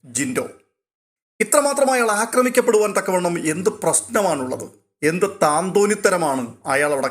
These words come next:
കാട്ടിക്കൂട്ടുന്നത്? ജിൻഡോയുടെ ചില വാക്കുകളാണ് അവർക്ക് സഹിക്കാൻ കഴിയാത്തത്.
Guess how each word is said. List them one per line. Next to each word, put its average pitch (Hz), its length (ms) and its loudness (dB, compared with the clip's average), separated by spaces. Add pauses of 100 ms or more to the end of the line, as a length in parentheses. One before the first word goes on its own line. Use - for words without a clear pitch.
കാട്ടിക്കൂട്ടുന്നത്? 143 720 -4 (880)
ജിൻഡോയുടെ 269 420 2
ചില 254 200 2
വാക്കുകളാണ് 208 800 0 (140)
അവർക്ക് 165 220 0
സഹിക്കാൻ 170 480 -2
കഴിയാത്തത്. 123 500 -6